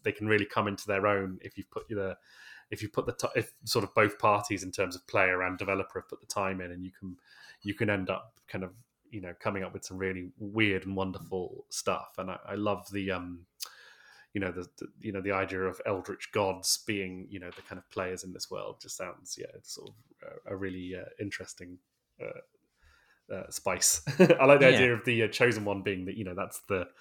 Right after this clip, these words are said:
Speaker 1: in any other video game, that would be the character you play as. I like the idea that you're, <laughs> that
Speaker 2: <laughs>
Speaker 1: he's a, a guy on the other side of the map. It's great.
Speaker 2: Yeah. Well, I think that's about it for this podcast.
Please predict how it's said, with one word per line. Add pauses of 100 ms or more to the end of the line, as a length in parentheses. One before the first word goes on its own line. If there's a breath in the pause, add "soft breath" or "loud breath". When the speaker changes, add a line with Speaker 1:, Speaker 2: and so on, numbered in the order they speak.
(460 loud breath)
Speaker 1:
in
any
other
video
game,
that
would
be
the
character
you
play (180)
as. (100)
I
like
the
idea
that
you're, (140)
<laughs>
that
Speaker 2:
<laughs>
Speaker 1:
he's
a,
a
guy
on
the
other
side
of
the
map. (140)
It's
great. (1120 loud breath)
Speaker 2:
Yeah. (320)
Well, (100)
I
think
that's
about
it
for
this
podcast.